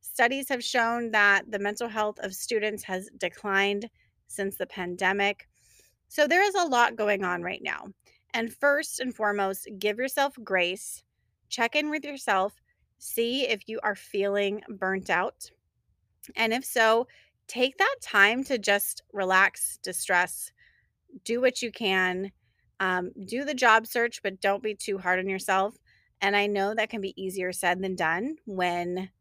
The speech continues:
finances are tight again. But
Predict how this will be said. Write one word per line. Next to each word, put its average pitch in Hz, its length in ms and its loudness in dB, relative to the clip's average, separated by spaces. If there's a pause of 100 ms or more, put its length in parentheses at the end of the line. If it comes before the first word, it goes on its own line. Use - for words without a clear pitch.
(260)
finances 170 760 -2 (120)
are 185 160 -2
tight 175 480 -4
again. 175 460 -2 (440)
But 220 300 8